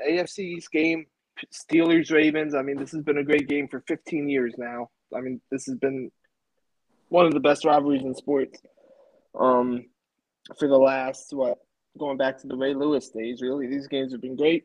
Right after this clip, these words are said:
So, uh, I'm sure it'll be close, and if it gets late fourth quarter, um, you know, the, the Ravens have had a really tough time closing teams out. But, um, you know, they just, they need the game more. It's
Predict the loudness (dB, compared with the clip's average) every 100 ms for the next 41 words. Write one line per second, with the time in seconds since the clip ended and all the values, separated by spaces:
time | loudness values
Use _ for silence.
0 | _ -6 0 2 4 2 -2 -8 _ _
1 | _ _ _ -10 -10 -2 2 4 4 2
2 | -4 -2 0 -2 -4 -6 -2 2 2 4
3 | 2 2 0 -2 -2 0 2 4 2 0
4 | _ _ -8 -6 -6 -8 -12 _ -6 0
5 | 0 0 -6 -2 2 2 0 -6 -6 -6
6 | -4 0 2 2 0 -4 -4 -6 -6 -4
7 | -2 -2 -4 -14 -14 -4 0 0 -2 _
8 | _ _ _ _ _ _ _ 6 8 6
9 | 0 -4 -8 -14 -8 -6 -6 -8 -10 -8
10 | -6 -2 -2 0 0 2 2 2 2 2
11 | 4 4 2 -4